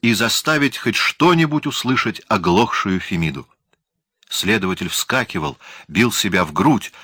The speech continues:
"Все проводники сталинского террора, как вы почему-то называете культ личности, будут отвечать перед народом?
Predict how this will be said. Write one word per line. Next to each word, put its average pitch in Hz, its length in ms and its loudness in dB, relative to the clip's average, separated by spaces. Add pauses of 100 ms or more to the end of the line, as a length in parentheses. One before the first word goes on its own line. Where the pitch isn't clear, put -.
(200)
"Все 139 420 0
проводники 135 760 0
сталинского 135 720 0
террора, 131 540 4 (600)
как 139 320 0
вы 147 400 8
почему-то 151 760 2
называете 143 540 4
культ 135 300 2
личности, 135 540 2
будут 135 380 2
отвечать 127 580 0
перед 110 280 0
народом? 131 520 2